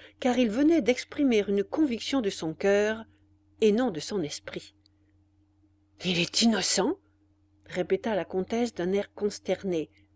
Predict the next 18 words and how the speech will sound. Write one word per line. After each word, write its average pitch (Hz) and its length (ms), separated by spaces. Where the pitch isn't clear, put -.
quoique - 280
incrédule, 156 600
car 294 160
elle 277 120
tremblait 349 460
qu'en 247 220
effet 262 320
Shoemaker 262 840
n'ait 240 220
démontré 254 560
au 202 80
général 214 480
cette 226 280
innocence 202 720
qu'il 330 160
était 320 240
si 302 300
important - 600